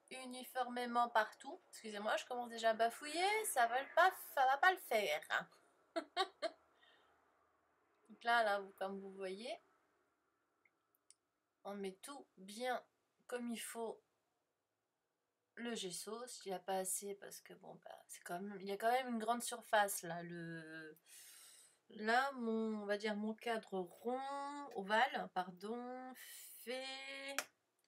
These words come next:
fait, fait, fait, fait. Donc,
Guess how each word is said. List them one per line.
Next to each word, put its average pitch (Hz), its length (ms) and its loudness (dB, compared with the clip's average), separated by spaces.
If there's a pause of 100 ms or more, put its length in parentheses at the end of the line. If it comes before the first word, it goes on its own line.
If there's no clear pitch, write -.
(880)
fait, 247 240 -10
fait, 247 400 -8 (160)
fait, 254 260 -8 (180)
fait. 254 300 -6 (760)
Donc, 208 280 -6